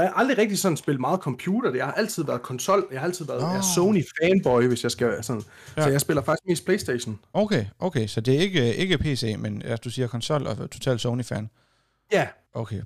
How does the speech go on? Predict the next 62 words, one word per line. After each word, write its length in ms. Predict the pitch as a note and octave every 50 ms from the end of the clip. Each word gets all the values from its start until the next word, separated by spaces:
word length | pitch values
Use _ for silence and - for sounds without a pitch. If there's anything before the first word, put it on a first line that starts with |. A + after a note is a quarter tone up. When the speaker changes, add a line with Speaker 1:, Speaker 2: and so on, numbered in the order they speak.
| -
Speaker 2:
super. 220 | - - - A#2+ A2+
Speaker 1:
Det 100 | D3+ D3
vil 60 | C#3+
jeg 80 | B2+ A#2+
sige. 220 | - - C3+ D3 C#3 _ _ _ _
Speaker 2:
Nå, 160 | - A#2+ A2 G#2 -
men 120 | C3 C3
det 100 | C3+ F#3
med 80 | G3+ G3+ -
Anne, 180 | C3 C#3 F3+
der 120 | F#3 - A2+
er 60 | G#2+
din 180 | G2+ - G#2 F#2+
for-, 60 | -
hvis, 260 | G#2+ B2 A#2+ A2+ A#2+
når, 160 | C3+ C#3 C#3
når 120 | B2+ C#3 C3+
vi 60 | - - - _
omtaler 360 | - C#3+ D3+ D3+ C#3 A#2 A#2 A2 - -
Anne, 280 | G2+ F#2+ F#2+ G2+ G#2 -
så 160 | - - C3
er 40 | B2+
det, 340 | A#2 G#2 G2 F#2+ F#2+ F#2
så 100 | - -
er 40 | C3+
det 60 | A#2
Speaker 1:
Ja. 60 | G#2+ G#2
Speaker 2:
Mollers 180 | A2+ A#2 -
forlovede. 380 | - G#2+ G2 F2 F2 F2+ F#2 G#2 -
Det 20 | -
er 40 | -
bare 120 | - F#2+
lige 100 | F#2 F2
så, 120 | - - F#2 E2 - G#2+
Speaker 1:
Ja. 40 | -
Speaker 2:
dem, 100 | A2+ G#2
der 80 | G2+ F#2+
lytter 180 | F#2 F#2+ G2
med, 120 | G2 A2 C3+
de 60 | C#3+ B2+ A#2
tænker, 120 | - G2+
"Hvad 100 | G2+ G#2+
fanden 200 | - - E3 F#3
er 80 | F3 C3+
Anne?" 260 | A#2 B2+ D3+ E3+ E3 - - - A2+
<laughs> 180 | - B2+ -
Hun 120 | - C3+ B2+
siger 220 | - - - C#3+ B2
ikke 120 | A#2+ C3
rigtig 120 | B2+ B2
noget. 200 | B2 B2+ C#3+ C#3+ - - - - - - - - - -
Speaker 1:
Ja. 340 | B2 A#2 A#2 A2+ A2 A2 A2 A2
Speaker 2:
Øhm, 200 | G#2+ G#2+ A2 - - _ _ - - - _ _ _ -
men, 200 | - C3+ C3+ C3+
øh, 120 | C3+ C3+
hun 140 | C#3+ D3 A3
spiller 240 | G#3+ - - G3 D#3+
meget 180 | C3+ C3 D3+ -
Planet 180 | - A#2 A2
Zoo, 200 | G#2 - B2 C#3
siger 180 | D3 - A2 G#2+
du? 120 | G2+ F#2+